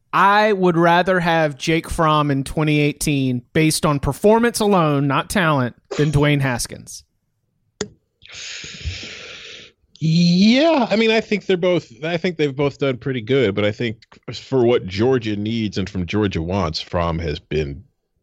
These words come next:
Speaker 2: damn near perfect for what they ask from him.
Speaker 1: Mm. Okay, uh, let's go to, so that is, of course, on Saturday, four P M on C B S. You wanna be there.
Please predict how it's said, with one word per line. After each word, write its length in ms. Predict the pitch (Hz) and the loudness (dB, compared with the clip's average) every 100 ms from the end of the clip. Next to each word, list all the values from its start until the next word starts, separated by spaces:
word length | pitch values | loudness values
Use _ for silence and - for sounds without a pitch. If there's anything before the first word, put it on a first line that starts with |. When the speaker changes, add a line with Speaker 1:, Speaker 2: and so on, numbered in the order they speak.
| - | -4
Speaker 2:
damn 260 | 85 82 78 | -2 -2 -4
near 160 | 76 | -6
perfect 540 | - - 87 - 71 - | -6 -2 -2 -2 -12 -8
for 100 | 73 | -6
what 160 | 69 | -6
they 160 | 78 71 | -4 -2
ask 320 | 73 76 - | -2 -2 -6
from 160 | - - | -12 -10
him. 180 | 78 - - - | -12 -14 -20 -10
Speaker 1:
Mm. 300 | 147 123 101 - - | -6 -6 -8 -14 -4
Okay, 300 | 214 226 160 - - - | -2 0 0 -4 -12 0
uh, 300 | 202 214 208 | 4 6 6
let's 480 | 208 226 240 - - | 4 2 2 -2 -4
go 1120 | 165 170 208 208 208 202 202 202 208 220 - - | -2 2 4 6 6 6 4 4 4 2 -2 -10
to, 680 | - - 202 196 196 196 196 | -6 0 2 4 4 4 2
so 140 | - | 0
that 260 | 175 190 202 | 2 2 4
is, 340 | 190 185 180 | 4 4 2
of 120 | 165 - | 0 0
course, 260 | 180 170 | 0 2
on 220 | 170 156 | 0 0
Saturday, 560 | 147 170 156 156 156 151 | 0 2 2 2 2 2
four 240 | - 170 | 2 0
P 180 | 175 165 | 2 2
M 240 | 156 151 151 | 2 0 0
on 400 | 170 170 165 - | 0 2 0 -4
C 200 | - 170 | 0 2
B 160 | 151 | 4
S. 320 | 143 135 - - | 2 0 -4 0
You 160 | 165 | 2
wanna 220 | 175 165 143 | 4 2 2
be 140 | 135 | 0
there. 340 | 127 123 139 | 2 -2 -4